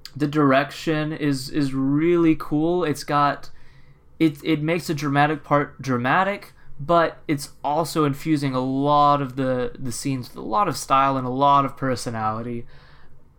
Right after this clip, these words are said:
The way they kind of break the fourth wall by just, like, throwing movie posters <laughs> on the wall and scenes like that, it's just super,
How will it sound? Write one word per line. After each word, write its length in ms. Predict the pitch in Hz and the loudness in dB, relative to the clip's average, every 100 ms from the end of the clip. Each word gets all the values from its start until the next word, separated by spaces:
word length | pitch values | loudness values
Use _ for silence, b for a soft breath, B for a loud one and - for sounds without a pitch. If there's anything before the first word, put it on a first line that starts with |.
| - - | -20 -12
The 140 | 156 175 | -2 2
way 240 | 185 180 | 2 4
they 140 | 160 | 2
kind 180 | 156 156 | 2 0
of 100 | 135 | 0
break 220 | 151 147 | 2 2
the 80 | 143 | 2
fourth 200 | 143 147 | 0 2
wall 120 | 143 139 | 2 4
by 140 | 139 | 2
just, 180 | 127 - | 0 -2
like, 200 | 143 - | -2 2
throwing 300 | 180 156 151 | 4 6 4
movie 260 | 139 135 135 | 4 2 2
posters 540 | 139 131 - - - | 2 0 0 -4 2
<laughs> 0 | |
on 160 | 147 139 | 4 4
the 80 | |
wall 280 | 131 131 131 | 4 4 6
and 200 | 135 135 | 4 0
scenes 180 | 131 131 | -2 -2
like 120 | 135 | -2
that, 120 | 139 151 | -2 -4
it's 180 | 208 | -4
just 180 | 285 - | -4 -6
super, 600 | - - 285 165 143 131 | -8 -8 -4 0 0 -2